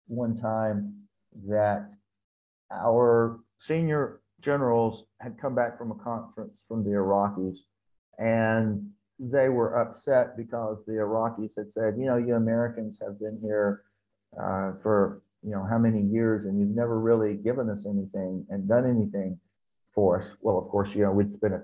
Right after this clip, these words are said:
ton of money on hospitals and all this kinds of stuff.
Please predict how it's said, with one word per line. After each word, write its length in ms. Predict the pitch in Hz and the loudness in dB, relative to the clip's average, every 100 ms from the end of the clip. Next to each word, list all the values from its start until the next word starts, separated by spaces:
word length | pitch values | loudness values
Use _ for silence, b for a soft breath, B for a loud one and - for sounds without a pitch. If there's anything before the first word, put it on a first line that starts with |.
| - | -2
ton 220 | 107 104 | -2 0
of 80 | 92 | 0
money 340 | 98 90 85 | -2 -4 -4
on 220 | 92 90 | -2 -4
hospitals 640 | 90 98 95 - 95 90 85 | -2 -4 -4 -2 -2 -2 -4
and 80 | 92 | -4
all 160 | 90 | -2
this 160 | 90 95 95 | -4 -6 -8
kinds 200 | 85 85 | -8 -10
of 80 | |
stuff. 260 | - 92 | -4 -2